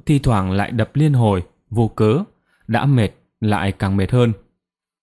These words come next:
Có lần tôi phải chui vào bụi rậm, lén đổ bớt gạo. Có ai đó trông thấy báo cáo anh Trường.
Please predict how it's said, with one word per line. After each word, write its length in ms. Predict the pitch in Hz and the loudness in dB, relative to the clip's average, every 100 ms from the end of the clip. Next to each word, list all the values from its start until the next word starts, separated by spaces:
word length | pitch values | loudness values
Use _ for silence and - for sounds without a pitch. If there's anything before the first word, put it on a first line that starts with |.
| _ - | _ 0
Có 100 | 156 | 2
lần 320 | 131 117 110 | 2 2 0
tôi 200 | 143 139 | -2 -2
phải 140 | 123 101 - | -2 -4 -2
chui 180 | 151 | 0
vào 100 | 131 | 0
bụi 200 | 107 104 | -2 -2
rậm, 200 | 101 117 - _ _ _ | -2 -4 -4 _ _ _
lén 380 | 120 117 165 196 | 0 0 0 -2
đổ 200 | 143 95 | -2 0
bớt 260 | 156 196 151 | -2 -4 -2
gạo. 260 | 127 - - - _ _ _ | -4 -4 -14 -20 _ _ _
Có 100 | - | -4
ai 160 | 143 135 | -2 0
đó 240 | 117 156 | 2 0
trông 240 | - 151 135 | 0 -2 0
thấy 300 | 120 147 185 | 0 0 -2
báo 180 | 131 | -2
cáo 220 | 147 135 180 | -2 -2 0
anh 120 | 156 | 0
Trường. 280 | 123 98 | 0 -2